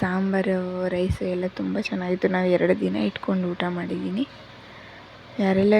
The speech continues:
ನನ್ನ ವಿಡಿಯೋಸ್ ನೋಡ್ತಾ ಇದ್ದೀರಾ, ಸಬ್ಸ್ಕ್ರೈಬ್ ಮಾಡ್ಕೊಂಡು ಸಪೋರ್ಟ್ ಮಾಡಿ. ಹೀಗೆ ವಿಡಿಯೋಸ್ ನೋಡ್ತಾ ಇರಿ. ನೆಕ್ಸ್ಟ್ ವಿಡಿಯೋದಲ್ಲಿ ಸಿಗ್ತೀನಿ. ಅಲ್ಲಿವರೆಗೂ ನಮ್ಮ ವಿಡಿಯೋಗಳಿಗೆ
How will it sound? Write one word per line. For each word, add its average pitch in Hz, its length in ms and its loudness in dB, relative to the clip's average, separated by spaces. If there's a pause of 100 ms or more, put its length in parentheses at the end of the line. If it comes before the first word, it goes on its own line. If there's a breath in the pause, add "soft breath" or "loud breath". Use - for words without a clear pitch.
ನನ್ನ 214 240 0
ವಿಡಿಯೋಸ್ 208 260 4 (100)
ನೋಡ್ತಾ 202 300 0
ಇದ್ದೀರಾ, 196 240 4 (120)
ಸಬ್ಸ್ಕ್ರೈಬ್ 202 480 4
ಮಾಡ್ಕೊಂಡು 185 420 0
ಸಪೋರ್ಟ್ 220 420 0
ಮಾಡಿ. 220 300 2
ಹೀಗೆ 202 260 2 (120)
ವಿಡಿಯೋಸ್ 185 300 2 (120)
ನೋಡ್ತಾ 196 280 -2 (100)
ಇರಿ. 190 120 4 (140)
ನೆಕ್ಸ್ಟ್ - 320 -4
ವಿಡಿಯೋದಲ್ಲಿ 190 460 0 (100)
ಸಿಗ್ತೀನಿ. 233 360 -4 (720 loud breath)
ಅಲ್ಲಿವರೆಗೂ 202 500 6 (120)
ನಮ್ಮ 190 140 0 (120)
ವಿಡಿಯೋಗಳಿಗೆ 185 580 0